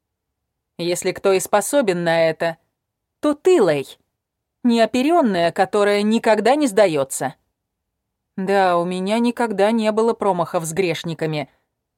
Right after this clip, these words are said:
но я и не бралась за тройку, которую не смог исправить сто тридцать один человек. Я снова посмотрела на голографический портрет Джареда Адлера. Его темные глаза обрамляли такие густые и закрученные ресницы,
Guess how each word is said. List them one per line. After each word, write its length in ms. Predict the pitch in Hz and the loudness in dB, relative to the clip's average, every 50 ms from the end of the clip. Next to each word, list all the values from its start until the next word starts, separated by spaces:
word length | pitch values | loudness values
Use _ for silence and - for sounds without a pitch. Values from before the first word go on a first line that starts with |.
| _ _ - | _ _ -8
но 160 | 190 180 165 | -6 -6 -4
я 260 | 156 156 160 160 156 | -4 -2 -2 -2 -2
и 60 | 165 | -2
не 120 | 175 180 170 | -4 -4 -2
бралась 420 | 160 185 175 170 175 185 196 190 | 0 0 0 2 2 2 0 0
за 180 | 170 202 202 208 | 0 -2 -2 -2
тройку, 500 | - 277 339 330 339 - 165 151 139 - _ _ _ _ _ _ | 0 -2 0 0 0 0 0 0 0 -2 _ _ _ _ _ _
которую 480 | - - 196 - - 175 165 160 160 165 | -6 -6 -6 -4 -2 -2 0 0 0 -2
не 120 | 170 175 | -4 -4
смог 320 | 160 - - 208 196 175 - | -4 -2 0 0 0 0 0
исправить 500 | 175 - - - 196 180 165 160 151 - | -2 -4 -2 -2 0 0 0 0 -2 -6
сто 260 | - - - 226 175 | -6 -2 0 0 0
тридцать 460 | - - 190 180 - - 190 180 - | 0 0 -4 -4 -4 -4 -4 -2 0
один 300 | 220 220 196 196 185 160 | 0 0 2 0 -2 -4
человек. 600 | - - 214 220 226 226 190 147 123 - - - _ _ _ _ _ _ _ _ _ _ _ _ _ _ _ _ _ _ - | -4 -2 0 2 2 2 2 0 -6 -10 -14 -20 _ _ _ _ _ _ _ _ _ _ _ _ _ _ _ _ _ _ -10
Я 160 | 151 151 143 | -10 -10 -10
снова 340 | - - 175 196 214 220 214 | -8 -8 -4 -4 -2 -2 -2
посмотрела 680 | - 208 - - 190 175 170 - 196 196 208 220 220 208 | -2 -4 -4 -4 -4 -4 -2 -2 0 0 0 2 0 0
на 120 | 202 196 | -2 -2
голографический 880 | 185 185 180 185 175 175 180 165 - 220 208 - - 208 - - 202 196 | 0 0 0 0 0 0 -2 -2 -2 -6 -10 -8 -8 -10 -8 -8 -8 -4
портрет 480 | - 180 170 165 - 180 190 202 190 | -2 -2 -4 -4 -4 -4 -2 -2 -4
Джареда 500 | 165 156 165 180 185 190 196 190 190 190 | -4 -4 -2 0 0 0 0 0 0 -2
Адлера. 600 | - - 196 180 160 151 151 143 135 131 127 - _ _ _ _ _ _ _ _ _ _ _ _ - | -2 0 0 0 0 0 -2 -2 0 0 -2 -2 _ _ _ _ _ _ _ _ _ _ _ _ -12
Его 240 | 160 160 143 147 143 | -8 -6 -4 -4 -6
темные 500 | - - 180 180 185 185 180 175 170 160 | -6 -4 -4 -4 -2 -2 -4 -4 -4 -4
глаза 460 | 151 160 156 156 147 156 196 220 233 - _ _ _ _ _ _ _ _ _ _ _ _ | -2 0 0 0 0 0 -2 -2 -2 -4 _ _ _ _ _ _ _ _ _ _ _ _
обрамляли 600 | - 160 156 156 151 147 156 156 175 185 185 180 170 | -6 -4 -2 -2 -2 -2 0 0 0 0 0 -2 -4
такие 400 | - 175 170 - - 202 202 190 | -4 -4 -6 -6 -4 -4 -4 -4
густые 600 | 170 180 196 - - - - 226 220 208 185 160 | -4 -4 -6 -6 -6 -6 -4 -2 -2 -2 -4 -6
и 200 | - - 185 175 | -6 -8 -6 -4
закрученные 760 | 160 175 170 - - 202 208 - - 190 180 175 170 170 165 | -2 -2 -2 0 -2 -2 -2 -2 -4 -6 -4 -4 -4 -4 -4
ресницы, 680 | 165 175 - - - 254 302 277 - - 170 147 135 | -4 -6 -6 -4 -2 -2 -2 -2 -4 -4 -4 -4 -4